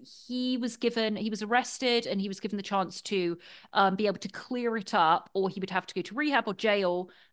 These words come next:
and, or go on probation, and he didn't get the paperwork in on time, and she's just finding out about this now. So she's very, very upset. She's like, "You mean you could potentially go to jail?" And he says, "Yes, I could." And he says, "I have to tell your father as well."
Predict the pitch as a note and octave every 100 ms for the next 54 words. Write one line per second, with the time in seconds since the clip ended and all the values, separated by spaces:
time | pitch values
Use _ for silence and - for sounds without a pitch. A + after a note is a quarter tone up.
0 | _ - A#3 A3+ A3+ A3 G#3+ - G#3 G#3+
1 | G3+ - G3 G3 G3 - E3 E3 - F#3
2 | F#3+ - G3+ G3 G3 - - F3+ F3+ -
3 | E3+ E3+ E3 - - E3+ E3 E3 - D3+
4 | D#3 D3+ D3 - - A3 G#3+ G#3 G3 G3
5 | G3 G3 - F#3+ - - G3 - F#3+ -
6 | F3 E3+ E3+ E3 D#3+ D#3 - - E3+ D#3
7 | A#2+ - - - - - F#3+ A3+ F#3+ F3+
8 | F#3+ F#3 E3+ E3 E3 - - D#3 - -
9 | G3 G#3 - G#3+ G#3 G3 F#3+ - - F#3
10 | F#3+ F#3 E3+ E3+ F3+ E3+ D3+ - D#3+ E3
11 | D#3+ E3 C#3+ - - C#3+ - - - _
12 | _ _ _ _ G3 F#3 F3+ - G3 -
13 | F3+ F3 E3 - F#3 E3 D3+ D#3 D3 -
14 | C#3+ - E3 - -